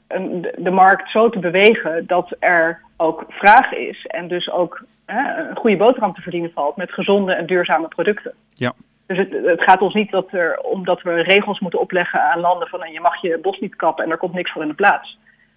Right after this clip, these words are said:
Speaker 1: Nee, eh, en, en dat geldt ook voor alle producenten waar wij van hopen dat ze hun producten gezonder en duurzamer maken. Dat we, het is niet ons idee om te zeggen, "Je mag dat niet meer doen." Maar het is meer het idee van, "Kijk, eh, je kan je product gezonder en duurzamer maken en daar is ook een markt voor."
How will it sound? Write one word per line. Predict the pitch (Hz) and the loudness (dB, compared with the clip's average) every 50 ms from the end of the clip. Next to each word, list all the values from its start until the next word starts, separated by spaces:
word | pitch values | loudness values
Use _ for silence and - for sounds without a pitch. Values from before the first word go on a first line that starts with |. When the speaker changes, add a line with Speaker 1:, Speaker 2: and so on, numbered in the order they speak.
| _ _ - | _ _ -8
Speaker 1:
Nee, | - 156 127 95 - - - - | -4 -4 -4 -4 -6 -10 -14 -14
eh, | - - - 160 147 113 - - 92 107 | -8 -4 -4 -2 -2 -2 -4 -4 -4 -4
en, | 135 - - | -4 -4 -2
en | - 190 | -2 2
dat | 180 185 180 | 2 2 2
geldt | - - 190 180 - | 2 2 2 4 2
ook | 180 - | 0 0
voor | - 185 | 0 0
alle | 131 165 170 | 0 0 0
producenten | - 196 175 170 - - 208 220 220 220 180 156 | 0 -2 -2 -2 0 2 2 2 0 0 -2 0
waar | 165 160 160 160 - - | 2 2 2 2 -2 -8
wij | - 180 170 165 165 170 | -10 -2 0 0 0 0
van | - 190 175 | -2 -6 -4
hopen | 165 180 202 196 - 156 | 0 0 0 0 0 -4
dat | 156 165 | -6 -6
ze | - - 165 - - - - | -8 -10 -8 -8 -10 -10 -12
hun | - - 160 | -14 -18 -12
producten | 160 - 165 180 180 185 - 180 | -6 -4 -2 -2 -2 -4 -6 -12
gezonder | 175 175 185 185 170 156 | -10 -8 -8 -8 -8 -8
en | 139 156 | -8 -2
duurzamer | 156 220 247 233 202 156 151 151 | 2 2 2 2 2 0 -2 -2
maken. | 151 147 135 139 - 160 - | -4 -4 -4 -4 -6 -12 -14
Dat | 117 151 - | -16 -14 -12
we, | - 170 165 - _ _ _ _ _ | -10 -12 -12 -12 _ _ _ _ _
het | - - - | -16 -10 -10
is | 175 175 | -8 -6
niet | 180 185 185 - - | -6 -8 -8 -10 -14
ons | - 170 170 156 | -12 -10 -10 -6
idee | - - 170 170 175 175 180 175 | -4 -2 2 4 4 4 4 2
om | 175 | -2
te | - 170 | -4 -4
zeggen, | 151 180 170 165 - 170 170 - _ - - - - _ _ _ _ _ _ _ _ | -2 -2 -2 -2 -2 -6 -8 -10 _ -20 -20 -20 -20 _ _ _ _ _ _ _ _
"Je | - 185 185 | -4 0 4
mag | 190 196 185 - | 4 4 4 4
dat | - 185 - | 0 -2 -2
niet | 202 185 - | -4 -8 -8
meer | - - 165 | -6 -4 0
doen." | 247 247 185 156 156 180 220 - _ _ | 0 2 0 0 -2 -6 -10 -16 _ _
Maar | - 214 180 | -2 0 0
het | 156 160 | 0 0
is | 156 - | -4 -4
meer | 180 170 | -2 -2
het | 165 - | -2 -2
idee | 175 165 156 147 151 | -2 -2 -2 -2 -2
van, | - 160 160 | -6 -10 -6
"Kijk, | 165 - 240 202 151 - - - _ _ _ _ - | -2 0 0 0 0 -4 -10 -18 _ _ _ _ -18
eh, | - - - - - - - 58 - - - - - | -12 -8 -6 -6 -6 -6 -8 -10 -14 -14 -14 -8 -6
je | 185 170 | -4 0
kan | - 190 190 185 | 2 2 2 2
je | 180 175 | 2 0
product | - 185 170 180 180 180 - | 2 2 2 2 2 0 -2
gezonder | - 185 180 202 214 196 180 160 | -4 -2 0 0 2 2 2 0
en | 170 165 | 0 2
duurzamer | 190 208 220 208 208 175 165 | 4 4 4 4 2 0 0
maken | 165 165 160 165 160 - - | 2 2 2 2 2 0 -2
en | 170 | 2
daar | 170 185 185 175 | 4 6 6 6
is | - - | 6 2
ook | - 240 - | 0 -2 -2
een | 269 | -2
markt | 233 208 185 165 156 - - - | -2 0 0 -2 -2 -4 -10 -10
voor." | 160 139 - - | -10 -10 -10 -12